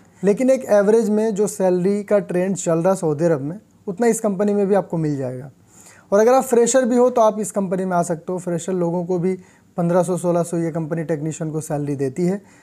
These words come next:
बाकी डिपेंड करेगा भाई, आपका एक्सपीरियंस कैसा है, आपके पास क्वालिफिकेशंस किस तरह की है,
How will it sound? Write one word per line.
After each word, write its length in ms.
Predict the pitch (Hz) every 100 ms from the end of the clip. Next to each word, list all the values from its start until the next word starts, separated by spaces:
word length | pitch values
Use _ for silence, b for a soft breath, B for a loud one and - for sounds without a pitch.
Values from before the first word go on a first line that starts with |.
| b 147
बाकी 300 | 190 196 262
डिपेंड 340 | 208 233 226
करेगा 320 | 220 208 202
भाई, 180 | 180 190
आपका 360 | 190 180 - 180
एक्सपीरियंस 500 | 175 - 160 175 175
कैसा 300 | 170 151 165
है, 220 | 156 156 _ _ -
आपके 280 | 156 156 180
पास 240 | 151 156
क्वालिफिकेशंस 800 | - 160 160 160 160 147 156 147
किस 260 | - 156 -
तरह 180 | 156 156
की 140 | 151
है, 180 | 156